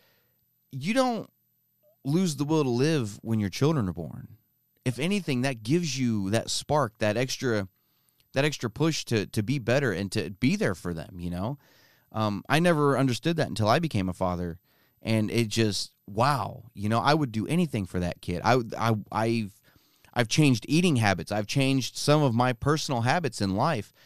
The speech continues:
to make sure I'm here longer. I quit smoking. You know, I, I used to be a heavy smoker. I quit smoking knowing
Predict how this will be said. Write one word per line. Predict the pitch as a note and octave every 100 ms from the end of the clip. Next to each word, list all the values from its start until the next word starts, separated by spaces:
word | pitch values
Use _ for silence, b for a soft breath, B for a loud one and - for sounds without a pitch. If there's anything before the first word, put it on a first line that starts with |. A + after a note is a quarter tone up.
| b b b
to | B2
make | C#3 B2
sure | D3+ C#3
I'm | C#3
here | A#2 A2+ G3 E3+
longer. | G#2+ F#2
I | C3
quit | - -
smoking. | - A#2+ F3+ A2 G2+ - _ _ _ _ _ _ _ -
You | A2 A2
know, | G#2+ C3
I, | C3 C3
I | B2+
used | C3+ -
to | C3+
be | A2+
a |
heavy | F#2+ B2 A#2+
smoker. | - B2 F3 F2+ - b b b b
I | A#2+
quit | C3 F3
smoking | A#2 C3 E3+ D3+ F#2+ E2 _ _ _ _ _ _ _ _ _ _ _ _
knowing | C3+ C3 D#3+ F#3+ C#3+ A2+ G2